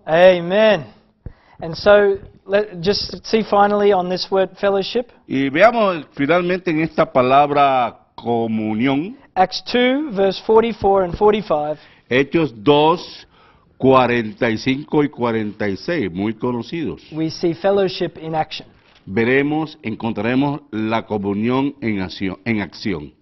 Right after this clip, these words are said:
Speaker 2: Two forty-five.
Speaker 1: Two forty-four and forty-five.
Speaker 2: I think no, by heart.
Speaker 1: Ujú.
Speaker 2: Todos los que habían creído
Speaker 1: Estaban juntos.
Speaker 2: estaban, sorry, y todos los que habían creído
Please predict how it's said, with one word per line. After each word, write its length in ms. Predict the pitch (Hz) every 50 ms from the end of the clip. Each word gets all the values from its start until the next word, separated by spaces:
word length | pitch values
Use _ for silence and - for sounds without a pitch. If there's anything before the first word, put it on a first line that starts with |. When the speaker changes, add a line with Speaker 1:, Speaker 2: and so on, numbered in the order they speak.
| _
Speaker 2:
Two 120 | - 113 104
forty-five. 1000 | - _ 87 82 76 67 - _ _ _ _ _ _ _ _ - 98 92 85 95 - - 90 92 _ _ _ _ - -
Speaker 1:
Two 140 | 175 160 147
forty-four 640 | - - 151 143 135 123 - - 175 175 175 170
and 100 | 156 139
forty-five. 500 | - 143 139 131 123 120 - 113 - -
Speaker 2:
I 160 | - 127 120 101
think 240 | - 80 73 -
no, 140 | 69 69 - - -
by 120 | - 78
heart. 280 | - - - - - _ _ - - - - _ _ _ _ _ _ _ _
Speaker 1:
Ujú. 340 | - 135 127 127 139 131 123 113 117 123 135 _ _ _ _ _ _ _ _ _ - - - - _ _ _ _ _ _ _ _ _ _ _
Speaker 2:
Todos 300 | - 214 233 247 240 233
los 180 | 226 220 196 -
que 120 | - - 170
habían 420 | 165 160 175 208 220 220 208 196
creído 1000 | - - 160 160 156 156 160 160 175 180 175 156 135 147 156 190 220 220 - - - _ _ _ _ _ _ _ _ _ _ _ _ _ _ _ _ _ _ _ _ _ _ _ _ _ _ _ _ _ _ _ _ _ _ _ _ _ _ _ _ _ _ _ _ _
Speaker 1:
Estaban 520 | 110 - - _ 139 139 147 143 139 135
juntos. 360 | 127 123 160 165 151 - -
Speaker 2:
estaban, 600 | 104 - - - - 135 131 147 156 156 147 127 - - - -
sorry, 300 | - 87 82 73 78 - _ _ _ - - _
y 100 | - 113 107
todos 280 | - 165 190 220 214
los 160 | 196 180 -
que 80 | - 160
habían 320 | 147 147 160 175 180 180
creído 840 | 165 - 151 143 135 135 135 131 120 117 113 117 135 160 185 190 -